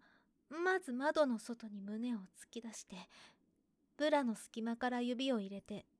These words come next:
指先で乳首をクリクリって。やだ、乳首すごく勃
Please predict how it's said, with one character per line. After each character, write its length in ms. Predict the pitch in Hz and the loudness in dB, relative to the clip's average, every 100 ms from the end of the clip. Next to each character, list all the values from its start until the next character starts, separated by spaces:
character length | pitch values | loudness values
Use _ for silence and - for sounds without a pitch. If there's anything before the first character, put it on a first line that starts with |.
| _ _ _ 254 | _ _ _ -8
指 260 | 247 277 | -4 -4
先 300 | 294 285 285 | -2 -2 0
で 140 | 285 285 | -2 -2
乳 160 | - | -4
首 300 | 330 269 214 | -4 -4 -4
を 20 | 180 - _ _ | -8 -16 _ _
ク 200 | - 277 | -10 -8
リ 120 | 269 - | -8 -8
ク 100 | - | -6
リ 140 | 294 294 | -4 -6
っ 60 | - _ _ _ | -8 _ _ _
て。 220 | 202 185 - 339 - - _ _ _ _ _ _ - - 339 - _ _ _ _ _ _ _ - 359 - _ _ - - 403 - 523 571 - - _ _ _ _ _ - | -12 -12 -14 -14 -14 -18 _ _ _ _ _ _ -16 -10 -10 -12 _ _ _ _ _ _ _ -10 -10 -10 _ _ -20 -14 -14 -10 -8 -8 -10 -20 _ _ _ _ _ -12
や 200 | 349 349 359 | -10 -8 -8
だ、 120 | 285 - - _ _ _ | -12 -14 -20 _ _ _
乳 160 | - - | -18 -2
首 280 | 349 339 | -2 -2
す 280 | 294 - 320 | -8 -12 -8
ご 160 | 311 381 | -4 0
く 120 | 440 | 0
勃 160 | 294 | 0